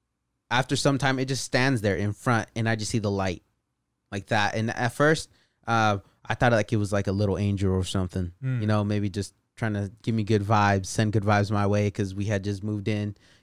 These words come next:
Speaker 1: You know, it was, like, a transition in our life, uh, for my family. And so that, I just took it as that. And so the next day, I remember waking up and asking my mom, like, "Oh, hey,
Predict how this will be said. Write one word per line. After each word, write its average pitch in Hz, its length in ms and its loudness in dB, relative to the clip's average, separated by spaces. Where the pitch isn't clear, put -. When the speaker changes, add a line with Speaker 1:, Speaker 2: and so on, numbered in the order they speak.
Speaker 1:
You 110 80 -6
know, 107 120 -2
it 107 40 -2
was, 101 100 -4
like, 104 120 -4
a 101 40 -6
transition 107 460 -2
in 101 120 2
our 98 100 2
life, 98 340 0
uh, 92 300 0
for - 220 -4
my 104 120 2
family. 101 480 -2
And 107 120 -8
so 117 180 -2
that, 120 140 2
I 123 60 2
just 117 160 -6
took 120 140 -4
it 107 60 -4
as 107 120 -2
that. 110 200 2
And 110 100 -4
so 120 100 -4
the 113 120 -2
next 123 200 -4
day, 113 180 2
I 110 40 4
remember 107 280 0
waking 110 260 0
up 107 160 0
and 107 100 -4
asking 101 280 -6
my 107 60 -4
mom, 110 160 -4
like, 131 160 -10
"Oh, 196 100 -4
hey, - 200 -8